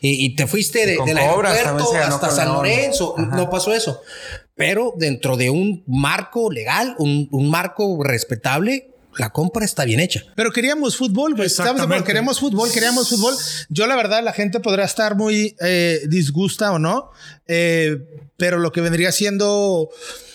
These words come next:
Speaker 3: para mí es una emoción bastante grande el tener lo que vendría siendo fútbol de primera división.
Speaker 2: Claro,
Speaker 3: Es lo
Speaker 2: no,
Speaker 3: mejor.
Speaker 2: está súper bien.
Speaker 4: En
Speaker 2: Yo
Speaker 4: un
Speaker 2: pienso,
Speaker 4: partido
Speaker 2: es
Speaker 4: de
Speaker 2: más,
Speaker 4: ascenso, qué sé
Speaker 2: ahorita
Speaker 4: yo.
Speaker 2: mencionaban el, la final de Copa, ¿no? Este
Speaker 1: Contra el América, ¿no?
Speaker 2: Ajá, ahí nosotros tuvimos oportunidad de estar afuera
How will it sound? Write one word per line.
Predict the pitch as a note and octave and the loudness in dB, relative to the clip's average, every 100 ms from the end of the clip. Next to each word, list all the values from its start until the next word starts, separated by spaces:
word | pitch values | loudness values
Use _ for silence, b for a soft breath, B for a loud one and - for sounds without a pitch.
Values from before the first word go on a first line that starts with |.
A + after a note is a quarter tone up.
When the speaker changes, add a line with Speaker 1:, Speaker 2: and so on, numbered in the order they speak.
| B _ _ _ - D#3 | B _ _ _ -10 -4
Speaker 3:
para | E3+ E3 | 0 2
mí | F#3 | 2
es | |
una | G#3 G#3+ | 0 0
emoción | D#3 F#3+ | 0 0
bastante | G3+ G3 F#3 F3+ | 0 0 0 2
grande | G3 F#3+ | 2 0
el | C#3+ | 0
tener | D3 D#3 E3+ | 2 2 2
lo | F3+ | 2
que | |
vendría | D#3+ D3+ C#3+ | 2 2 2
siendo | E3 E3+ | 2 2
fútbol | - D#3+ E3+ | 2 2 2
de | E3 | 2
primera | D3+ D3 D#3 | 2 2 2
división. | D#3+ C#3+ - D#3 | 2 2 2 2
Speaker 2:
Claro, | D#3+ D#3 F3 | 2 2 2
Speaker 3:
Es | D3+ | 2
lo | D#3+ | 2
Speaker 2:
no, | |
Speaker 3:
mejor. | E3 D#3 | 2 2
Speaker 2:
está | B2+ D3 | 0 -2
súper | D3 E3+ D3+ C3+ | -4 -4 -4 -2
bien. | D3 D#3 | 0 0
Speaker 4:
En | |
Speaker 2:
Yo | D3 | 0
Speaker 4:
un | |
Speaker 2:
pienso, | D3 F3 | 2 0
Speaker 4:
partido | - E3 E3+ | 2 2 2
Speaker 2:
es | |
Speaker 4:
de | D3+ | 2
Speaker 2:
más, | D3 | 0
Speaker 4:
ascenso, | E3 E3+ E3 D3 D3 | 0 0 -2 -6 -8
qué | |
sé | C#3 | -4
Speaker 2:
ahorita | D3+ D3 G3 | -2 0 0
Speaker 4:
yo. | |
Speaker 2:
mencionaban | G3 F3 D#3 C#3+ E3+ F#3 | 0 0 0 0 0 0
el, | D#3 C#3 C3+ - | 0 -2 -6 -6
la | C3+ C3+ | -4 -4
final | C3+ C3+ | -4 -2
de | D#3 | -2
Copa, | D3+ D3 D3 A#2+ | -2 -2 -2 -4
¿no? | C#3+ F#3+ B3 G3 D#3 | -4 -6 -10 -16 -14
Este | A#2+ - A#2+ A#2+ A#2 A#2 A#2 | -14 -8 -2 0 0 -4 -4
Speaker 1:
Contra | A#2 G#2+ G2+ | 0 0 0
el | |
América, | A2 D3 G#2 - | 2 2 0 -4
¿no? | F3+ - - | -8 -6 -8
Speaker 2:
Ajá, | A#2+ C3+ C3 - | -4 -4 -4 -6
ahí | A#2+ B2+ | -4 -2
nosotros | C#3+ D3 D3+ D3 - | -2 -4 -8 -8 -4
tuvimos | B2+ C3+ | -2 -2
oportunidad | D3+ C#3+ - A#2+ B2 | -6 -6 -4 -2 -2
de | |
estar | B2 C#3 | -2 -4
afuera | C3 - C3+ C3+ C3+ C3+ G#2+ - | -4 -2 -2 0 -2 -4 -10 -12